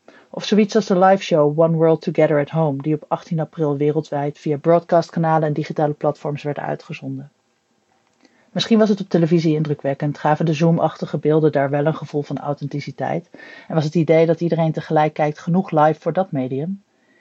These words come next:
Ik keek op YouTube en daar werkte het niet. Ik vond het zelfs saai. Een YouTube-video voelt niet als live als het een goed gemonteerde compilatie is van vooraf opgenomen video's.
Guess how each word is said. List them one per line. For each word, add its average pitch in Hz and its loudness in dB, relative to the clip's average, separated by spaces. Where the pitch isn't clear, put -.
Ik - -8
keek 208 2
op 208 -4
YouTube 208 2
en 175 -2
daar 170 4
werkte 151 -2
het - -12
niet. 151 -10
Ik 151 -10
vond 165 -8
het 151 -10
zelfs - -10
saai. 135 -12
Een 165 -2
YouTube-video 190 2
voelt 247 0
niet 160 -2
als 151 -2
live 139 0
als 170 -2
het 170 -4
een 175 2
goed 190 0
gemonteerde 165 0
compilatie 156 0
is 143 -8
van 160 -6
vooraf 170 2
opgenomen 160 -2
video's. 147 -4